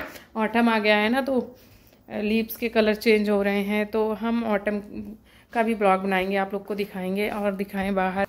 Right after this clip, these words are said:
आपको बाहर दिखाते हैं कैसा वेदर है। आज जैसे सूरज भगवान नहीं निकले हैं ना, तो वैसा वाला है। अब देखो, ये देखो, ऑटम आ रहा है, ऑटम में ऐसे दिखेंगे पत्तियाँ। और जहाँ पे अच्छे से ऑटम आता है ना, वहाँ पे क्या होता है कि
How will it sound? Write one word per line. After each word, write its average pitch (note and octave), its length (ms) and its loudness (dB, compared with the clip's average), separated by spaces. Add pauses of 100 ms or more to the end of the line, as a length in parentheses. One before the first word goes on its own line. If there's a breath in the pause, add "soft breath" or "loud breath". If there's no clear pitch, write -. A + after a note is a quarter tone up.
आपको - 240 -2
बाहर A3+ 300 2
दिखाते A3+ 460 -4
हैं A3 200 -2
कैसा G#3+ 360 -4
वेदर G#3 340 -2
है। G3+ 360 0
आज G#3 220 2
जैसे G#3+ 320 2 (1400)
सूरज A#3+ 200 2
भगवान A3+ 260 0
नहीं A3+ 140 2
निकले G#3 240 -2
हैं G3+ 160 -2
ना, C4 120 0
तो B3+ 100 -4 (800)
वैसा G3+ 280 0
वाला F#3 220 0
है। F#3+ 120 -4 (380 loud breath)
अब A#3 100 4
देखो, A3+ 240 6
ये A3+ 120 6
देखो, G3 240 -2
ऑटम G3 360 2
आ F3+ 140 0
रहा F3 180 -2
है, F3+ 180 -4 (500 loud breath)
ऑटम A3 260 6
में A3+ 180 6
ऐसे G#3+ 280 2
दिखेंगे G#3 600 -2 (340)
पत्तियाँ। G#3 460 -2 (380 loud breath)
और A#3 100 6
जहाँ A#3 200 6
पे A#3+ 120 6
अच्छे A#3+ 240 2
से B3+ 100 2
ऑटम A3 340 2
आता G#3 500 -2
है G3+ 120 -2
ना, C4 140 2
वहाँ B3 160 2
पे A#3+ 100 2
क्या A#3 160 2
होता A3+ 280 2
है B3 180 2
कि C#4+ 480 0